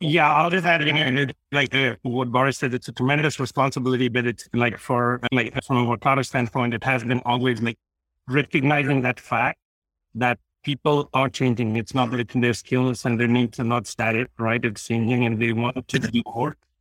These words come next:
But at the same time, you know, taking the technology,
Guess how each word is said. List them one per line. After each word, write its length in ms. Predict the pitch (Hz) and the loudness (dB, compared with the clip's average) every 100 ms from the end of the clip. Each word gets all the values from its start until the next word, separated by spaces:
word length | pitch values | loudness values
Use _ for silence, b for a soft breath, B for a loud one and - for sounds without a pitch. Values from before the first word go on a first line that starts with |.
| _ - | _ -2
But 120 | 131 | 0
at 60 | 127 | 0
the 80 | 135 | -2
same 360 | - 165 170 | 0 2 2
time, 480 | - 147 127 117 110 - | 2 2 2 -2 -6 -6
you 180 | 120 120 | -2 0
know, 260 | 127 123 - _ - | 0 0 -6 _ -2
taking 420 | 143 165 170 156 | 0 2 2 2
the 240 | 135 131 - - | 2 0 -2 -6
technology, 920 | 117 - 131 143 139 127 139 131 | -6 0 2 2 0 0 2 0